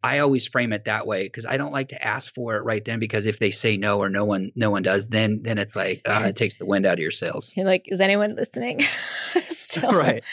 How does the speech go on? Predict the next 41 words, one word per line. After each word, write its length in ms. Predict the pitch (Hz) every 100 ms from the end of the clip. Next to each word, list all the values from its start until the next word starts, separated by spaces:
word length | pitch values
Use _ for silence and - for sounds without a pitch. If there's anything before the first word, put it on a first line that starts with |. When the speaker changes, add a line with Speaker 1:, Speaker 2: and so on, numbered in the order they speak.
| - -
Speaker 2:
<laughs> 1040 | 294 269 - 247 - - - - - -
That's 240 | 247 269 -
great. 240 | 233 185
I 140 | -
love 340 | 196 196 196 190
that. 300 | 156 143 -
So, 440 | - 170 165 160 -
you 80 |
know, 120 | 170 160
letting 320 | 190 220 226
people 300 | 240 226 196
know 260 | 185 170
for 160 | 165 170
wherever 360 | 170 170 165 170
you're 340 | 165 262 302
comfortable 580 | - 185 170 175 160 156
for 140 | -
taking 300 | - 160 156
questions, 560 | - 151 - 151 147 - - - - _ -
give 280 | 208 202
them 480 | 196 185 180 175 175
the 560 | 180 180 160 156 151 156
instructions 600 | 185 - 175 - 160 160
on 120 | 151
how 160 | 156 160
to 100 | 151
do 220 | 160 160
that 360 | 151 143 143 - -
up 140 | 175
front 480 | - 240 294 294 - -
and 400 | 190 175 165 170
don't 380 | 139 214 185 - - - - _
prompt 440 | - 202 202 -
them 200 | 208 165
for 300 | 170 - 160
it 180 | 156 151 -
<laughs> 120 | - 226
in 100 | 220
case 400 | - - 202 -
they 140 | 165
don't 220 | 147 143